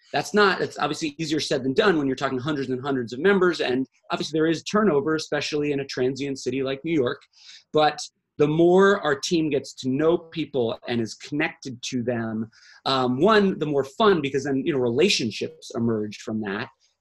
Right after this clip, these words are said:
And, um, you know, there's just, you know, social conversation that takes place, um, and it, you know, creates greater loyalty, stickiness, um, and then, you know, the members are, you know, part of a much, a more authentic community.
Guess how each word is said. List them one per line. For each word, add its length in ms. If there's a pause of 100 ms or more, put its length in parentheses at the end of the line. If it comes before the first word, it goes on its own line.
(220)
And, 420
um, 380 (160)
you 80
know, 100
there's 320
just, 380
you 60
know, 40
social 380
conversation 720
that 160
takes 320
place, 520 (400)
um, 480
and 160
it, 200
you 80
know, 80
creates 500
greater 280
loyalty, 440
stickiness, 720 (140)
um, 380 (120)
and 220
then, 340 (140)
you 80
know, 80
the 60
members 880 (380)
are, 480 (280)
you 60
know, 80
part 280
of 80
a 180 (140)
much, 340
a 60
more 200
authentic 480
community. 600